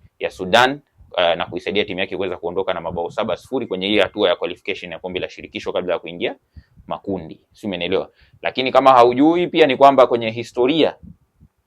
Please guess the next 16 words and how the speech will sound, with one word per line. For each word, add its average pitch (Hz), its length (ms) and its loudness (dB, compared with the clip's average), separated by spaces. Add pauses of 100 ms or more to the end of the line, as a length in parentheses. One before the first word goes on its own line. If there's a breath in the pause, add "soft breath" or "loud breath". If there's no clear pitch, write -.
(160)
eh, 92 520 2 (120)
klabu 127 240 4
ya 110 120 6
Al 110 100 2
Masry 120 360 -2
haijawahi 107 380 4
kufunga 95 1000 -4
hat-trick 104 420 -6
kwenye 95 160 -8
mchezo 98 360 -4
wote 113 200 0
wa 87 100 -2
hatua 92 280 -4
ya 82 80 -4
makundi 82 540 -14
ya 82 140 -4